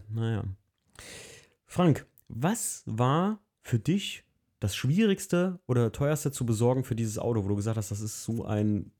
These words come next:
Krampf gewesen, dass, bis ich das hatte oder hinbekommen hab? Meistens sind das ja so Dichtungen oder sowas. Also, ich, ich finde, dass, dass die größte Erfahrung, die ich hier immer gemacht hab, es sind so unscheinbare kleine Teile, wo die Leute dann immer sagen so, „Boah, das war echt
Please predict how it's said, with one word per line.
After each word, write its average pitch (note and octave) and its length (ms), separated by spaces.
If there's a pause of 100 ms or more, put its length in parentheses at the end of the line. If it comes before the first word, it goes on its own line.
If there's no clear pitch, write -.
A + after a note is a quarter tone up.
Krampf B2+ 340
gewesen, G#2 420
dass, G2+ 160
bis G#2 140
ich G2+ 80
das - 220
hatte - 280 (1040)
oder G#2+ 140
hinbekommen G#2+ 480
hab? G#2+ 160 (1200)
Meistens G3 460
sind F#3 140
das F#3 200
ja D3 120
so A#2+ 140
Dichtungen A2 640
oder E2+ 240
sowas. E2+ 500
Also, C3 220
ich, D3+ 200
ich C4 260
finde, G2+ 300
dass, G#2+ 220
dass A2+ 160
die A2+ 260
größte C3 280
Erfahrung, A#2+ 260
die G#2+ 60
ich - 80
hier B2 80
immer A2+ 120
gemacht A2 240
hab, - 100
es F#2 80
sind C#3 100
so B2+ 100
unscheinbare C3+ 600
kleine C#3+ 300
Teile, C3 320
wo F#2+ 60
die F#2+ 80
Leute G#2+ 160
dann A#2 120
immer A#2 120
sagen A#2 200
so, G#2 100
„Boah, G2 180
das G#2 240
war A#2 180
echt A2+ 200